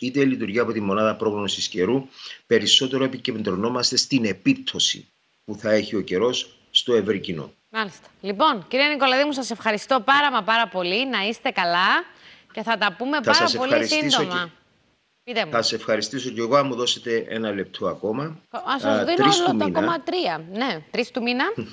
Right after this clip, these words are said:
Speaker 1: Τρεις του μήνα,
Speaker 2: Ναι.
Speaker 1: το Τμήμα Μετεωρολογίας, σε συνεργασία με την Εθνική Μετεωρολογική Υπηρεσία της Ελλάδος, την εμι,
Speaker 2: Ναι.
Speaker 1: και την Ισραηλινή Μετεωρολογική Υπηρεσία, θα υπογράψουν ένα μνημόνιο συναντήληψης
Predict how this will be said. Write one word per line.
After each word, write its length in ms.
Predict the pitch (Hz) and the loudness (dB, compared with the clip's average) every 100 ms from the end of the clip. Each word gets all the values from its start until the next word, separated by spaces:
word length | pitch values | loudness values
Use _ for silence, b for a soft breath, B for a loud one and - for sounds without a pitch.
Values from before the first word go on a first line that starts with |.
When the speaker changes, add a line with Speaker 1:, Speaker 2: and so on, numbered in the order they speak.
| 113 - 107 - _ _ _ B B B | -10 -10 -12 -14 _ _ _ B B B
Speaker 1:
Τρεις 280 | - 120 143 | -2 0 0
του 140 | 127 107 | 0 0
μήνα, 460 | 101 90 120 180 185 | 2 2 2 -2 -4
Speaker 2:
Ναι. 200 | 208 233 | -2 0
Speaker 1:
το 800 | 101 98 92 92 85 80 57 57 | 2 4 4 2 0 -4 -8 -10
Τμήμα 240 | - 123 123 | -2 0 2
Μετεωρολογίας, 1000 | 110 101 92 82 76 110 147 147 - 110 | 2 0 0 0 -2 0 0 2 -2 -2
σε 160 | - 117 | -2 0
συνεργασία 760 | - 110 101 98 95 131 127 | 0 0 0 2 2 2 0
με 140 | 120 113 | 0 -2
την 180 | 107 104 | -2 -4
Εθνική 360 | 101 95 101 | -4 -6 -2
Μετεωρολογική 520 | 117 110 107 101 90 107 | -2 0 0 0 -2 -4
Υπηρεσία 480 | 104 95 - 104 | -2 0 0 -2
της 200 | 90 90 | 0 -2
Ελλάδος, 500 | 92 92 98 113 - | 0 0 0 0 0
την 240 | - 113 98 | 0 -4 -2
εμι, 560 | 101 101 98 120 160 185 _ _ _ _ | -4 -2 0 0 0 -6 _ _ _ _
Speaker 2:
Ναι. 240 | 202 214 | -4 -4
Speaker 1:
και 280 | - 123 123 123 | 2 4 4 2
την 200 | 120 110 | -4 -4
Ισραηλινή 760 | 110 110 104 107 101 101 113 135 | -2 -2 0 0 0 0 2 2
Μετεωρολογική 720 | 131 123 107 98 95 92 98 | 2 2 0 0 -4 -4 -8
Υπηρεσία, 720 | 90 92 80 - 131 151 160 _ _ _ _ - | -4 -4 -2 0 0 0 -4 _ _ _ _ -2
θα 120 | 113 | 0
υπογράψουν 800 | 110 107 101 120 123 - 110 101 | 2 0 2 2 2 0 -2 -4
ένα 280 | 110 113 113 | -4 0 0
μνημόνιο 580 | 110 101 107 110 110 101 | 0 0 0 2 2 0
συναντήληψης 1120 | - 101 90 80 101 107 104 131 151 - | -2 -2 -4 -4 -2 -2 0 0 0 -2